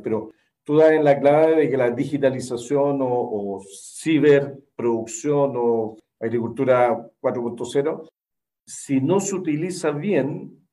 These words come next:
es básicamente otro sistema de bases de datos. Lo que hay que hacer es proyectarlo. Yo creo que la industria hoy día tiene, nos estamos moviendo, empresas y otras más que se están moviendo en este sentido, y yo creo que hay varios proveedores de servicios que están en eso y que lo pueden hacer muy bien.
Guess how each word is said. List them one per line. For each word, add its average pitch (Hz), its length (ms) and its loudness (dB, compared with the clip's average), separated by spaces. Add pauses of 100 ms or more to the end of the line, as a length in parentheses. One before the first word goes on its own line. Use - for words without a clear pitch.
es 127 80 -4
básicamente 160 600 -2
otro 160 240 -2
sistema 156 500 -4
de 143 220 2
bases 151 340 -2
de 143 80 -4
datos. 147 440 -4
Lo 117 100 -6
que 117 80 -2
hay 143 100 2
que 147 60 -4
hacer 147 220 -2
es 143 60 -8
proyectarlo. 120 500 -8 (100)
Yo 117 100 -10
creo 151 160 -2
que 160 120 2
la 156 80 6
industria 151 520 -2
hoy 143 80 -2
día 147 200 0
tiene, 143 480 -4 (100)
nos 104 200 -10
estamos 127 540 -2
moviendo, 117 520 -6
empresas 110 440 -6
y 104 60 -6
otras 104 180 -6
más 113 220 -10
que 104 160 -14
se 98 120 -20
están 127 260 -8
moviendo 127 320 -6
en 117 80 -4
este 113 180 -12
sentido, 131 580 -8 (360)
y 110 80 -8
yo 110 100 -2
creo 120 160 0
que 117 100 0
hay 113 140 0
varios 117 340 -4
proveedores 120 480 -2
de 107 60 -6
servicios 107 540 -10
que 104 80 -10
están 98 240 -12
en 98 140 -10
eso 98 300 -12
y 90 80 -10
que 92 100 -16
lo 92 100 -6
pueden 95 180 -6
hacer 87 220 -12
muy 101 160 -14
bien. 127 160 -8